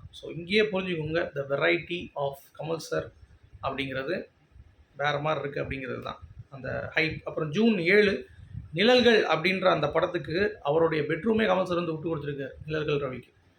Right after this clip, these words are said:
"உங்களுக்கு இந்த படம் ஒரு அடையாளமா இருக்கும்னாரு." அது சொன்ன மாதிரி நிழல்கள் ரவிங்கிறது என்னோட அடையாளம் ஆயிடுச்சு அப்படின்ற மாதிரி அவர் வந்து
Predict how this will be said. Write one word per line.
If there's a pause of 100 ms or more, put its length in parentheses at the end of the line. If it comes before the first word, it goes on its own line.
(300)
"உங்களுக்கு
இந்த
படம்
ஒரு
அடையாளமா
இருக்கும்னாரு."
அது
சொன்ன
மாதிரி
நிழல்கள்
ரவிங்கிறது
என்னோட
அடையாளம்
ஆயிடுச்சு
அப்படின்ற
மாதிரி
அவர்
வந்து